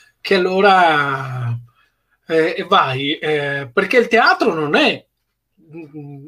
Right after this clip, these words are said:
non è per forza dover stare su un palcoscenico assieme ad altre persone.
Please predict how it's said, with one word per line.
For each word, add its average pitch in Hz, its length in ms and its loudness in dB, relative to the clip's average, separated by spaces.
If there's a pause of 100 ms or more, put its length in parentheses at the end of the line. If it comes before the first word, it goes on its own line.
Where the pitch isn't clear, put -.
non 170 220 -4
è 156 540 2 (260)
per 170 220 2
forza 185 680 2 (560)
dover 175 320 -4
stare 170 260 0
su 160 140 -8
un 139 80 -10
palcoscenico 151 680 -2
assieme 143 320 -4
ad 131 80 -10
altre 135 280 -10
persone. 120 640 -12